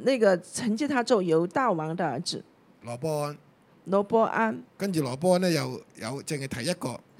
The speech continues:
Speaker 1: 就羅波安也是提一個。
Speaker 2: 嗱，所以好特別嘅，喺第十節到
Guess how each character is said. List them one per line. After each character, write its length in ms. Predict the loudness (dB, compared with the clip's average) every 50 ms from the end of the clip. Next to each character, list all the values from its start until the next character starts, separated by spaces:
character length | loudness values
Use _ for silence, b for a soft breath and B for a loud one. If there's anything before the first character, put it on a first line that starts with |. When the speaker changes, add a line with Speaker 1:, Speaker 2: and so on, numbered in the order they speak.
| B B B B
Speaker 1:
就 100 | 0 4
羅 140 | 6 8 8
波 100 | 8 8
安 80 | 6 6
也 100 | 4 2
是 100 | 2 0
提 240 | -4 -2 0 0 0
一 40 | 0
個。 240 | -2 0 2 2 4
Speaker 2:
嗱， 100 | 4 4
所 140 | 6 6 8
以 40 | 10 10
好 160 | 8 8 8
特 100 | 6 6 8
別 120 | 6 6
嘅， 140 | 6 6 6
喺 40 | 6
第 160 | 6 6 6
十 120 | 4 4 2
節 220 | 0 0 0 2
到 160 | 4 2 2